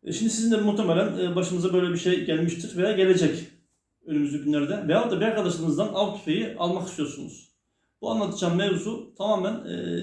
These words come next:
birisinden av tüfeği almakla, devir almakla alakalı bir içerik. Bir takım belgeler istediler, e, Emniyet Müdürlüğü'nden. Bunlar arkadaşlar size böyle pratik anlamda başımdan geçen tecrübelerimi anlatacağım. Ben bunları hazırladım, Emniyet Müdürlüğü'ne teslim ettim. E, bir hafta sonra da,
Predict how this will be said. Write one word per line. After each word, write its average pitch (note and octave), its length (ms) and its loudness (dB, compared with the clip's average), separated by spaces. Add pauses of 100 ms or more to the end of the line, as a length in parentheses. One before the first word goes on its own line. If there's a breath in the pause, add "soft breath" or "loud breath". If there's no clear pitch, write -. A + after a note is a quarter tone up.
(640)
birisinden G3+ 400 0
av F#3 220 0
tüfeği G3 240 -4
almakla, F3 560 -2
devir E3 180 4
almakla E3+ 460 2
alakalı C#3+ 560 -2
bir E3+ 60 -8
içerik. - 520 -4 (960 soft breath)
Bir - 120 0
takım B3+ 260 2
belgeler A3 260 4
istediler, D#3+ 380 0 (140)
e, D#3 180 -2
Emniyet D#3+ 300 -2
Müdürlüğü'nden. C#3+ 560 -4 (480)
Bunlar B3 220 0
arkadaşlar F3+ 320 0
size G3+ 220 -2
böyle F#3 180 2
pratik G3 300 0
anlamda D#3 400 -2
başımdan F3 320 0
geçen E3+ 220 0
tecrübelerimi E3 540 2
anlatacağım. F3+ 560 -2
Ben F3+ 220 0
bunları E3+ 160 0
hazırladım, F#3 440 2
Emniyet F3+ 240 0
Müdürlüğü'ne D#3 240 0
teslim F3+ 260 0
ettim. C3+ 340 -2 (640 soft breath)
E, D#3 180 -4
bir G#3 60 2
hafta - 180 0
sonra D3+ 240 2
da, - 300 -2